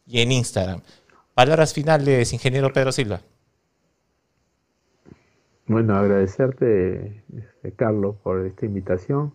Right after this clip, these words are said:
Speaker 2: estar presto para tratar de solucionar cualquier tema, no solamente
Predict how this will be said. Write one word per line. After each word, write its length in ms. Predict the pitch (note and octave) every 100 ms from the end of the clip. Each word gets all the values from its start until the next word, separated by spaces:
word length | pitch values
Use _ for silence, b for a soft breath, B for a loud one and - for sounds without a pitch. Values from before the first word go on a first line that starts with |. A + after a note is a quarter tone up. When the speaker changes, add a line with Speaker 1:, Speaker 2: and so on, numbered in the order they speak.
| _
Speaker 2:
estar 340 | G2 - G#2 G#2
presto 440 | B2 A2+ - A2+
para 440 | - - - - - _ b b b b b b b
tratar 400 | - G#2 G#2+ A2+ A#2
de 460 | G#2 F#2+ F#2+ F#2+ -
solucionar 560 | G#2+ G2 G2 G2+ A#2 A2+
cualquier 380 | G2+ G#2 A2
tema, 300 | A2+ A#2 G2+
no 160 | G2 G#2
solamente 880 | G#2+ A2 G#2 G2+ G2+ G#2 F#2 -